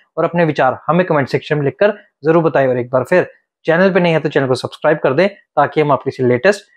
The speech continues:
इंटरेस्टिंग और दमदार वीडियोस लाते रहें। तो चलिए फिर मिलेंगे ऐसी किसी जबरदस्त और मजेदार वीडियो में।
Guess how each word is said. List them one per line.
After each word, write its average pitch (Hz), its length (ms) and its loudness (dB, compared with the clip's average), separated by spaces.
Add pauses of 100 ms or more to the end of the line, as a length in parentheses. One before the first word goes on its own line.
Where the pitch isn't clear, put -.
(140)
इंटरेस्टिंग 143 460 -2 (100)
और 127 100 -2
दमदार 131 340 0
वीडियोस 147 340 0 (260)
लाते 143 280 -2
रहें। 127 180 -2
तो - 160 -20
चलिए 170 300 2 (400)
फिर 214 100 2
मिलेंगे 165 340 2
ऐसी 147 340 0
किसी 131 260 -2
जबरदस्त 160 400 0
और 143 180 -4
मजेदार 139 360 0
वीडियो 135 200 2
में। 156 140 -4